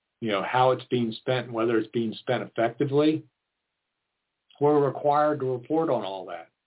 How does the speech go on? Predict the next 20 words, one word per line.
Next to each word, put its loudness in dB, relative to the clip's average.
more 4
so 2
than -4
almost -8
any -4
other 0
funding -4
stream -8
the -10
state -8
puts -6
out. 0
So 0
please, 2
you -8
know, -6
if, -8
you -8
know, -6
as 0